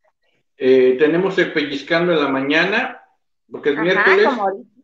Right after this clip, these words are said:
Speaker 2: ¿Sí?
Speaker 1: Y
Speaker 2: ¿Y la entrevista, qué hora? ¿Por ahí de las
Speaker 1: y
Speaker 2: dos?
Speaker 1: te, y te dejo, digamos que hacemos el, el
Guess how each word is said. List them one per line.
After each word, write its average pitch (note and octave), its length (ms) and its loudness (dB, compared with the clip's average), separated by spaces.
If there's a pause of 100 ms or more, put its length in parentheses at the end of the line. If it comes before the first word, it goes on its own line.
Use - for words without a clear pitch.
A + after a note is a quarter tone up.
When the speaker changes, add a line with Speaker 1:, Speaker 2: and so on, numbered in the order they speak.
(840)
Speaker 2:
¿Sí? C4+ 320 -6 (120)
Speaker 1:
Y F3 440 0 (280)
Speaker 2:
¿Y B3+ 140 -6
la D4+ 100 -2
entrevista, D#4 600 0 (300)
qué C#4 160 2
hora? B3+ 680 2 (260)
¿Por G#3+ 120 2
ahí B3 120 2
de C#4+ 80 2
las G#3 240 0
Speaker 1:
y - 40 0
Speaker 2:
dos? C#4+ 160 4
Speaker 1:
te, D#3 80 0 (1300)
y C3+ 200 -6
te D3 160 4
dejo, F3 420 0
digamos D#3+ 400 0
que C#3+ 420 0 (240)
hacemos E3 440 -4
el, C#3 320 2
el B2 260 -12